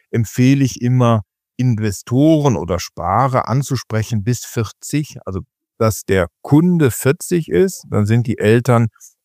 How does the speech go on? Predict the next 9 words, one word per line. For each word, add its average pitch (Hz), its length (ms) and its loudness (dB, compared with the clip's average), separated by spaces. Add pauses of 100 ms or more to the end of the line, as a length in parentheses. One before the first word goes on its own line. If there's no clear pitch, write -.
(120)
sechzig, 104 640 0
siebzig, 135 520 0
dass 104 200 0
sich 107 160 0
das 101 200 -4
alles 101 400 -2
noch 82 220 -4
lohnt, 160 540 -10 (260)
ne? 113 200 -6